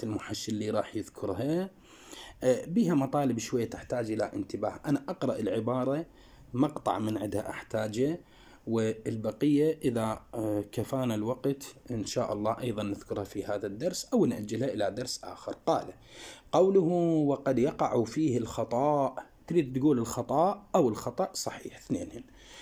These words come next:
"بدليل أن الفكر قد ينتهي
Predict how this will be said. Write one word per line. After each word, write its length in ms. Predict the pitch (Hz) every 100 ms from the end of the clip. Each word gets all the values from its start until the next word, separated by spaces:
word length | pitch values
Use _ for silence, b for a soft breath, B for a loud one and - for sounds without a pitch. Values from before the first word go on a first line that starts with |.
| B B 135
"بدليل 760 | 139 143 156 202 131 120 113 120
أن 260 | 123 120
الفكر 500 | 120 117 - - 131
قد 260 | - 123 113
ينتهي 640 | 143 175 - 120 113 110